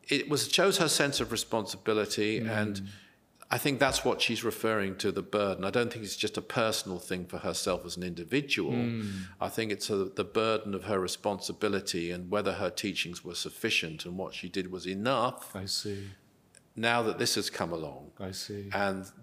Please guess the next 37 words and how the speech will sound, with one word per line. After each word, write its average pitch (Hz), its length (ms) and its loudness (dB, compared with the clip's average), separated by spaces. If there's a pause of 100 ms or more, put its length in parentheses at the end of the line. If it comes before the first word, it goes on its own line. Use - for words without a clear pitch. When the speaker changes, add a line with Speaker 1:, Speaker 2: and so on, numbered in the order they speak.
Speaker 1:
they, 127 180 6 (200)
and 123 140 0
the, 123 80 2
that's 139 320 2
one 123 280 2
thing, 95 220 -2
and 98 140 -2
the, 104 60 2
the 104 180 -6
bigger 147 300 2
thing 69 300 -6
that 69 120 -14
I - 100 -8
get - 280 -12
from 64 160 -16
this - 340 -14 (480)
is 95 420 0 (340)
the - 80 -6
practicality - 1200 -4 (520)
of 101 120 -4
the 104 80 0
nine 101 360 -2
freedoms. 107 880 -4
Speaker 2:
Totally. 98 160 -4
Speaker 1:
Something 123 280 4
we've 120 160 2
tried 123 320 4
to - 80 -4
bring 110 220 0
out 101 140 2
in - 80 -8
the 101 40 -4
Spiritual 101 540 0
Speaker 2:
Yeah, 120 140 6
Speaker 1:
Freedom 110 240 2
Speaker 2:
totally. 117 160 2
Speaker 1:
Show. 85 200 2